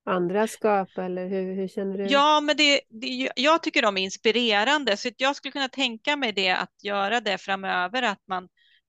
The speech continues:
Speaker 2: på något sätt, hur kan jag inspirera andra? Jag vet inte om just det är i skolor eller liksom
Speaker 1: Ja.
Speaker 2: på det sättet, men på någonting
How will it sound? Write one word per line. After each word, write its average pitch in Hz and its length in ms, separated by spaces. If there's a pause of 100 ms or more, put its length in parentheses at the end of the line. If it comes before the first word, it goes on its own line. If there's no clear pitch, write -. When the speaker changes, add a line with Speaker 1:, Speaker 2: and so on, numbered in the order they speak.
Speaker 2:
på 220 60
något 196 200
sätt, - 200
hur 240 80
kan 226 200
jag 185 220
inspirera 180 480
andra? 202 680
Jag 208 80
vet 226 100
inte 226 160
om 208 100
just 208 220
det 214 60
är 202 60
i 185 100
skolor 196 720
eller 190 300
liksom 185 320
Speaker 1:
Ja. 202 100
Speaker 2:
på 196 60
det 247 220
sättet, 185 420
men 202 180
på 254 100
någonting 240 460